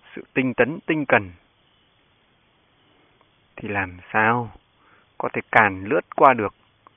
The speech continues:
những trở ngại nho nhỏ như vậy? Còn có những trở ngại lớn hơn thế. Không có sự tinh cần, không có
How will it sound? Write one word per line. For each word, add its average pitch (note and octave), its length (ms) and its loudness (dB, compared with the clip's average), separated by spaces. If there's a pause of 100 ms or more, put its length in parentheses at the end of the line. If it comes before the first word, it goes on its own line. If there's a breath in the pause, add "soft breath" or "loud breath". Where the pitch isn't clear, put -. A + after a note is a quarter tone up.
(120)
những C3+ 180 -14
trở G2+ 220 2
ngại G#2+ 340 0
nho C3+ 140 -2
nhỏ G#2 360 2
như B2 100 -6
vậy? B2+ 160 0 (2750)
Còn G2 300 -2
có G#2+ 100 -10
những A2+ 200 -10
trở G#2 200 0
ngại F#2+ 260 -8 (260)
lớn D3+ 180 -2
hơn F#3 260 -4
thế. D3+ 140 -6 (3750)
Không A#2+ 280 -4
có - 120 -18
sự F2+ 160 -10
tinh A#2 200 -4
cần, F#2+ 180 0 (1200)
không G#2+ 280 -8
có A2 80 -12